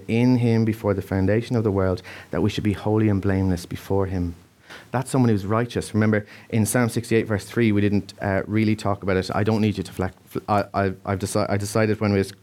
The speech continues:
when I was flicking here, I wouldn't get you to flick back to Psalm sixty-eight if you don't want. Stick in Ephesians, uh, for now.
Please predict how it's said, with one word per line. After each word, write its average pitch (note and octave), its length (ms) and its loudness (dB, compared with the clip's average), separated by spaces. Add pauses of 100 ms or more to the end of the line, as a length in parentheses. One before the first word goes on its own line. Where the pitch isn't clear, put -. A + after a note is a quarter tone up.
when A2 140 0
I G#2+ 60 4
was G2+ 100 -2
flicking A2+ 300 -2
here, G2+ 160 2
I F#2 80 2
wouldn't G#2 240 2
get G#2 160 -2
you G#2 40 -6
to G2+ 100 2
flick - 240 -2
back G2+ 180 -2
to - 80 -12
Psalm G2+ 220 0
sixty-eight G2+ 400 0
if F#2 60 -2
you F#2+ 60 -2
don't F#2 160 0
want. F2+ 180 0
Stick B2 200 -2
in B2 80 2
Ephesians, G2+ 480 0 (320)
uh, G#2 140 2
for G#2+ 180 -2
now. G#2 220 2